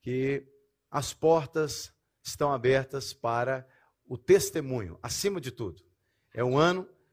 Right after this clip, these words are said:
de portas abertas, mas um ano de portas abertas para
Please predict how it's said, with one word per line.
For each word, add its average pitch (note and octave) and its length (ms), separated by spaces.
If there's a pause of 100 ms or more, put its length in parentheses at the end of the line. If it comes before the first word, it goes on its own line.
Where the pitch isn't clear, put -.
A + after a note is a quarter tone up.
(120)
de G2+ 140
portas D#3 520
abertas, D3+ 720 (420)
mas A#2+ 280
um C3+ 160
ano F3+ 440 (400)
de A2+ 160
portas E3+ 640
abertas C#3 680
para C3 480